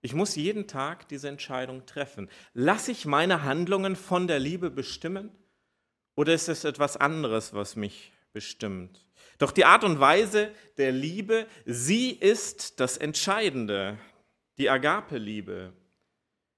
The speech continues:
Sie ist von solch einer anderen Art, die wir Menschen oftmals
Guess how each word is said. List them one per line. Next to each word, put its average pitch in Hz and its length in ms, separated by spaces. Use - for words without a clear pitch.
Sie 165 260
ist - 600
von 127 480
solch 147 260
einer 151 220
anderen 147 680
Art, 165 580
die 120 180
wir 123 400
Menschen 131 460
oftmals 117 840